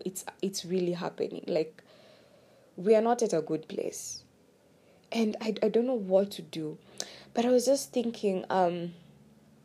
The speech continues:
I was just thinking about people that have, that maybe hold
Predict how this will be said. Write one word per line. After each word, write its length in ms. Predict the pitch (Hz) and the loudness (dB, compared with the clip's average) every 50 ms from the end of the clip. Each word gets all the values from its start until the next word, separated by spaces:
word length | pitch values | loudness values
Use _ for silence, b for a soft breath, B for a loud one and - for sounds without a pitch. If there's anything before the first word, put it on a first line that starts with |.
| - - _ _ - - - - - | -20 -20 _ _ -20 -12 -10 -6 -6
I 40 | 202 | -4
was 80 | 202 | -2
just 180 | 254 277 277 - | -2 -4 -2 -2
thinking 280 | 302 277 277 277 254 | -2 -2 -2 0 0
about 420 | 214 196 165 190 196 196 190 - - B B B B B B B - | 0 2 2 2 2 2 0 -4 -12 B B B B B B B -4
people 440 | - 302 294 - 294 285 254 226 - | -4 -4 0 4 6 6 6 6 4
that 360 | - - 196 185 175 - - - - - - - | 0 -2 -2 -2 -4 -6 -12 -18 -14 -12 -12 -4
have, 380 | - 208 202 196 196 190 175 160 - - - - - - - B B B B B B B B - | 0 4 6 6 6 4 2 -2 -8 -16 -20 -20 -20 -20 -20 B B B B B B B B 8
that 260 | 220 208 208 - - | 8 8 8 2 -2
maybe 420 | 214 214 226 247 233 214 233 214 | 2 4 4 4 4 2 2 2
hold 580 | 202 180 190 185 190 196 190 185 175 180 - | 2 6 6 8 8 8 6 4 0 -2 -10